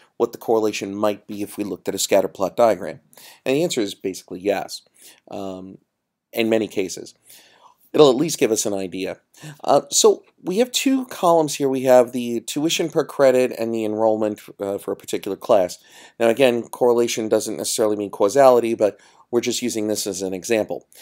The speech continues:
And the first thing I'm gonna do is I'm gonna go back to our, um,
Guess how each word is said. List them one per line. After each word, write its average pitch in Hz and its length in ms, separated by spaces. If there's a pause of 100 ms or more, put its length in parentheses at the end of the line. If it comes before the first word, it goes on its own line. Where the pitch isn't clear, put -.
(240)
And 156 100
the 156 60
first 254 220
thing 240 100
I'm 202 80
gonna 170 140
do 143 100
is 135 100
I'm 135 80
gonna 127 120
go 120 140
back 127 320
to 117 360
our, 107 560 (400)
um, 101 600